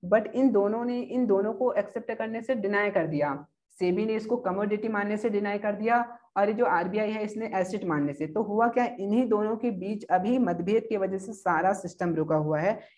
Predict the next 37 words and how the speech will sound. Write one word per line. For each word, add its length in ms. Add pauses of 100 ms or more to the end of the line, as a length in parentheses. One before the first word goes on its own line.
(100)
इन 180
दोनों 260
के 140
बीच 280
ही 60
decision 440
होकर 220
के 140
दो 160
हज़ार 340
बाईस 340
में 100
आपको 220
result 380
मिलेगा। 400 (340)
जब 240
अप्रैल 360
में 160
budget 300
होगा 200
ना, 120 (440)
तब 240
आपको 380
exact 640
news 340
मिलेगा 280
कि 160
क्या 280
करना 300
है 80
और 100
ये 80
दोनों 320
के 160
दोनों 260
मिल 220
करके 380